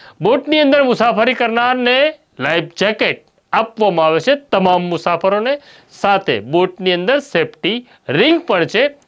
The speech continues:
જે અકસ્માતના સમયે તેનો ઉપયોગ થઈ શકે. આ ઉપરાંત બોટના કિનારા ઉપર લાઈફગાર્ડ સાથેની એક બોટ સતત તૈયાર હોય છે. જો અકસ્માત નડે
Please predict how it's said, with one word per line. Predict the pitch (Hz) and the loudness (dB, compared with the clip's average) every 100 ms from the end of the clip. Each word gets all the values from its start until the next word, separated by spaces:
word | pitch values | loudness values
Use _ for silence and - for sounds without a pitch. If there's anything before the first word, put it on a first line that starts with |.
| - | -12
જે | 131 | -2
અકસ્માતના | 160 156 185 185 214 233 220 175 170 | -2 0 -4 0 2 0 -2 -2 -2
સમયે | 160 160 147 151 | 0 -2 0 -2
તેનો | 180 170 170 196 _ - | -2 -4 -4 -6 _ -6
ઉપયોગ | 151 - 151 139 | -6 -2 -2 -2
થઈ | - | -8
શકે. | 127 123 113 107 _ _ _ - - | -12 -12 -16 -20 _ _ _ -20 -4
આ | 214 | 2
ઉપરાંત | 294 311 294 320 339 339 160 | 2 2 0 2 -2 -6 0
બોટના | 220 254 254 226 220 | 2 2 0 -2 -2
કિનારા | - 214 233 311 | -2 0 2 2
ઉપર | 285 214 240 320 330 _ _ - | 2 0 0 -2 -4 _ _ -4
લાઈફગાર્ડ | 156 247 285 220 294 196 123 - _ _ | -2 0 0 0 0 -2 -4 -12 _ _
સાથેની | - 190 185 175 180 | -2 -2 0 0 0
એક | 151 | -2
બોટ | 143 208 277 | 0 2 2
સતત | - 190 190 233 - | -2 -4 -2 -2 -2
તૈયાર | 202 - 226 269 | -2 0 2 2
હોય | 208 196 | 2 0
છે. | 262 311 - _ _ | 0 -2 -2 _ _
જો | 127 160 | -2 -2
અકસ્માત | 147 165 175 190 285 262 | 0 -4 0 0 0 -2
નડે | 147 170 | -2 -2